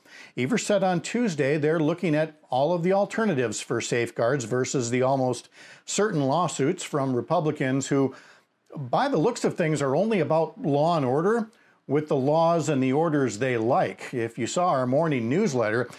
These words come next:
it included four photos from recent events in Menominee, in Janesville yesterday with the vice president, in Oshkosh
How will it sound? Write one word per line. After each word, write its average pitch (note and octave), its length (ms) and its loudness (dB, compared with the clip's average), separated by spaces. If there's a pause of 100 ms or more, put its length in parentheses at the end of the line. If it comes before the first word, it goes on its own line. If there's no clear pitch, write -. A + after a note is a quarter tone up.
(200)
it F3+ 100 0
included G3+ 460 0
four G#3+ 320 0
photos D3+ 500 2
from C3 340 -4
recent C3 360 0
events C#3+ 360 -2
in A#2 200 -4
Menominee, C#3+ 580 -2 (400)
in G#2+ 180 -4
Janesville C#3 640 0
yesterday C3+ 540 0
with D3+ 160 -2
the A#2+ 80 -4
vice A#2 260 -2
president, C3+ 600 -2 (220)
in A#2 200 -4
Oshkosh C3+ 720 0